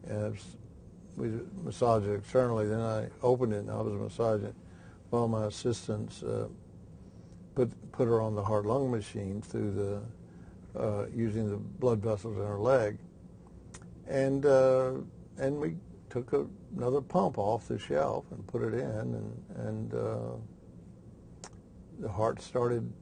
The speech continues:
beating again, and she recovered, and as, uh, it's been a year, over a year since then, she's functioning normally and just got married, and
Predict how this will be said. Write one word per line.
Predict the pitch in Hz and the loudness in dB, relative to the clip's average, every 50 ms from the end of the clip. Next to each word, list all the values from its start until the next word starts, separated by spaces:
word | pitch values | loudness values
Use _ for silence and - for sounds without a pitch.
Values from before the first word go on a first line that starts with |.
| - | 2
beating | 110 120 123 120 123 123 120 | 4 4 6 6 4 4 2
again, | 117 110 117 117 113 117 123 139 | 2 2 2 2 2 0 -2 -2
and | 156 175 165 101 - - - - - - - - - - - - - - - - - - - - - - - | -4 -4 -6 -8 -10 -12 -14 -16 -18 -20 -20 -20 -20 -20 -20 -20 -18 -18 -18 -18 -20 -20 -20 -20 -14 -6 -4
she | 113 | -2
recovered, | 107 107 107 107 - - 120 117 113 110 123 127 139 139 | 0 0 -2 -4 -2 0 2 2 4 4 4 2 2 2
and | 127 - - - - - - - - - - - - - - - - - - - - - - - - | 0 -4 -6 -10 -14 -16 -16 -18 -20 -20 -20 -20 -20 -20 -20 -20 -20 -20 -20 -18 -20 -20 -16 -8 -4
as, | 110 104 104 104 104 101 - - - | -2 0 0 0 0 -2 -4 -6 -4
uh, | 117 107 104 107 107 104 104 107 104 107 113 - - - - - - - - - - - - - - - - - - - - - - - | -2 0 0 0 -2 -4 -4 -6 -8 -10 -10 -14 -16 -20 -20 -20 -20 -18 -18 -20 -18 -18 -18 -18 -18 -20 -20 -20 -20 -20 -18 -18 -18 -20
it's | - - - | -20 -12 -6
been | - 113 107 107 107 107 - - - - - | -4 -2 -2 -2 -2 -4 -6 -10 -12 -8 -4
a | 110 | -2
year, | 101 107 117 120 123 120 117 - | 0 2 4 4 4 4 2 2
over | - 117 113 113 113 113 | 2 2 2 4 4 4
a | 110 | 4
year | 113 117 120 117 113 110 98 | 4 6 6 6 6 4 2
since | - - 113 107 104 - - | 0 -2 -2 -2 -4 -4 -2
then, | - 110 110 120 131 135 131 123 110 - - | -2 -2 -2 -2 -2 -4 -4 -6 -8 -8 -8
she's | 117 117 110 104 - - - - - - - - - - - - - - - | -6 -6 -6 -8 -10 -14 -18 -20 -20 -20 -20 -20 -20 -18 -16 -14 -14 -10 -6
functioning | 110 113 113 110 - 127 117 110 110 | -4 -4 -4 -4 -6 -6 -4 -2 -2
normally | 107 104 107 107 107 110 110 110 113 120 123 123 | -2 0 0 0 0 0 0 0 0 0 -2 -2
and | 123 117 110 107 - | -4 -6 -8 -8 -6
just | - 101 101 - - | -4 -4 -4 -2 0
got | 123 113 110 110 | 0 0 0 0
married, | 107 104 107 107 107 110 113 117 113 110 | -2 -2 0 0 0 0 0 0 -2 -4
and | 110 113 | -6 -10